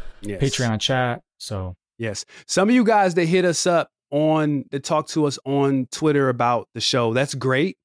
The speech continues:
Speaker 1: but I'm encouraging you to come on over to the Patreon, to the chat. The chat, the chat is really dope. Yeah. Hey, man, you got some bars off in there. We, we might, we might need to wait on that. We might need to have, like, a, like, a, this, I'm assuming this is the free part.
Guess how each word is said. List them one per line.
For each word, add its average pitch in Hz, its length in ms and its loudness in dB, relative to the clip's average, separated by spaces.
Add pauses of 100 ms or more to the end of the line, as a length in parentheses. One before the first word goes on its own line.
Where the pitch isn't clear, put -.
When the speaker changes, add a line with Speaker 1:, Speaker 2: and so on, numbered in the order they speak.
(200)
Speaker 1:
but 117 260 -4 (480)
I'm 117 140 -4
encouraging 120 580 -4
you 110 440 -4
to - 120 -14
come 120 240 -8
on 107 180 -2
over 101 200 -6
to 101 160 -12
the 98 80 -12
Patreon, 95 720 -8
to - 80 -14
the 92 100 -14
chat. 92 360 -8
The 101 60 -20
chat, 113 300 -4 (420)
the 110 60 -10
chat 117 240 0
is 104 140 -4
really 110 180 -2
dope. 123 280 -2
Yeah. 247 460 4 (200)
Hey, 277 260 2
man, 226 380 4
you 330 100 6
got 277 200 2
some 202 180 2
bars 247 340 4
off 220 240 2
in 214 80 2
there. 190 220 4
We, 226 240 2 (240)
we 240 100 4
might, 240 220 2
we 285 100 4
might 285 180 2
need 247 140 4
to 214 100 4
wait 202 300 4
on 185 200 2
that. 147 260 0
We 196 80 4
might 233 160 4
need 214 140 0
to 180 80 2
have, 170 140 0
like, 160 160 0
a, 139 120 -2 (160)
like, 147 180 -4
a, 110 240 -4 (240)
this, 202 240 2
I'm 170 140 -2
assuming 196 340 2
this 160 200 -2
is 143 100 -8
the 139 100 -12
free 190 340 -2
part. 113 380 -6